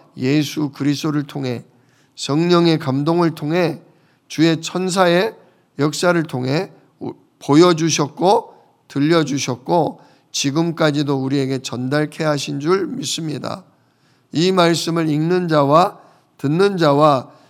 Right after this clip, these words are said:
이 말씀을 믿음 가운데 지키는 자가 복이 있다 하셨습니다. 하나님,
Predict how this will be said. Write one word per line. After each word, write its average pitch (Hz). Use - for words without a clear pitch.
이 185
말씀을 180
믿음 165
가운데 156
지키는 156
자가 135
복이 127
있다 143
하셨습니다. 131
하나님, 160